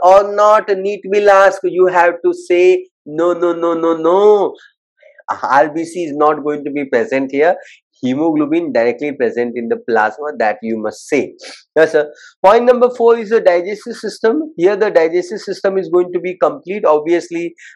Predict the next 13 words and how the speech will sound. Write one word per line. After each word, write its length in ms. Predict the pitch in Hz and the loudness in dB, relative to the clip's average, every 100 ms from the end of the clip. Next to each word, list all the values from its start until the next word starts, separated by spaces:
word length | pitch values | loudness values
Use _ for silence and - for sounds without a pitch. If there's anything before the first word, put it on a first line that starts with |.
| - | -8
mouth 480 | 127 135 143 175 185 | -2 2 4 4 0
is 180 | 185 180 | -6 -8
present 400 | - 151 151 170 | -2 0 0 0
at 160 | 156 147 | 0 2
the 100 | 147 | 2
anterior 500 | 135 135 147 156 156 | 2 -4 -6 -2 0
end, 220 | 151 202 269 _ _ - | 0 -2 -10 _ _ -4
anus 300 | 135 160 160 | -2 0 -4
will 160 | 147 147 | -6 -4
be 140 | 156 | -2
present 380 | 156 127 135 147 | 0 -2 0 -2
at 160 | 127 | -2
the 100 | 123 | -2